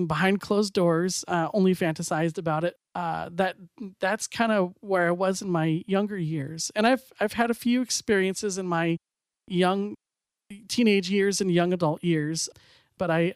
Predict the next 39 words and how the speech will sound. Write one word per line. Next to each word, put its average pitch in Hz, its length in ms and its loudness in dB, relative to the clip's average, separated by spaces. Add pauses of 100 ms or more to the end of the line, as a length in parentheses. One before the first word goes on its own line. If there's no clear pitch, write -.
I 208 80 4
mostly 254 340 4
was 233 140 0
presenting 208 500 -2
as 190 80 -4
straight 185 400 0
and 214 140 2
thought 254 200 2
I 285 80 2
was 170 140 0
straight, 139 400 -2 (320)
even 220 280 2
though 190 140 0
I 196 60 2
had 196 300 0
these 175 180 2
thoughts 185 340 0
in 233 100 -2
my 185 100 -2
head. 151 260 -6
And 165 100 0
I 175 60 2
responded 185 640 0
to 175 320 2 (380)
certain 214 420 2
boys, 165 640 2
uh, 147 380 -2
you 185 100 -4
know, 156 60 0
especially, 165 640 -4
you - 80 -8
know, 147 80 -4
we 151 60 -4
already 165 180 -4
mentioned 160 320 -6
Weird 175 220 -4
Al. 151 200 -6 (280)
But 202 140 0
anyway, 214 380 4